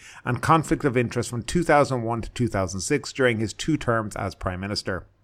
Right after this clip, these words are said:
He was charged then with violating the Organic Act on Counter-Corruption by holding shares in Shin Corp through proxies. The act prohibits a government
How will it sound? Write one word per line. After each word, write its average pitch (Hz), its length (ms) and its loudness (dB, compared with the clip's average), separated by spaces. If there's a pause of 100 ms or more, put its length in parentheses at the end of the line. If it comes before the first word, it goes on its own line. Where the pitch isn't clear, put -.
(120)
He 143 140 4
was 123 160 2
charged 127 380 4
then 123 140 4
with 107 120 -4
violating 123 520 4
the 110 140 0
Organic 107 540 0
Act 131 400 2
on 117 140 -4
Counter-Corruption 131 960 2
by 120 100 0
holding 135 320 4
shares 147 420 4
in 160 240 0
Shin 160 320 2
Corp 190 500 8
through 143 200 4
proxies. 165 720 2
The 120 100 2
act - 280 4
prohibits 156 500 4
a 117 60 -4
government 120 540 2